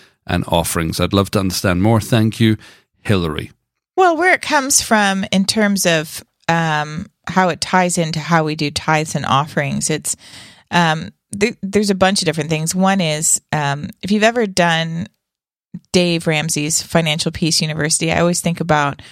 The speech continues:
Speaker 2: one of the things he says is you wanna tell your money where to go then instead of wondering where it went.
Speaker 1: Right.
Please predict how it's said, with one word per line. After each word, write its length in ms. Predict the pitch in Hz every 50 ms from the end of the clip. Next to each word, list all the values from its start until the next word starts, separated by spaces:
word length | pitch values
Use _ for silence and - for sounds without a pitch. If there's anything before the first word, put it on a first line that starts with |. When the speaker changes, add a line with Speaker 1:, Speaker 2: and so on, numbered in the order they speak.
| - _ _
Speaker 2:
one 120 | 190 202
of 60 | 214 202
the 140 | 196 185
things 260 | 185 - 175 170 170 -
he 100 | - 160
says 320 | - - 151 147 147 151
is 180 | 156 147 156 -
you 80 | 156 156
wanna 180 | 165 160 156
tell 180 | 160 - 170 160
your 120 | 160 165
money 240 | 165 156 156 156 151
where 160 | 156 147 147
to 80 | 143 147
go 260 | - 143 139 139 143
then 240 | 151 151 151 - - -
instead 240 | - - - - 156
of 120 | 156 147 151
wondering 320 | 151 143 143 147 139 151
where 160 | 143 143 143
it 100 | 139 135
went. 400 | 143 143 139 139 170 202 - - -
Speaker 1:
Right. 240 | 101 95 90 90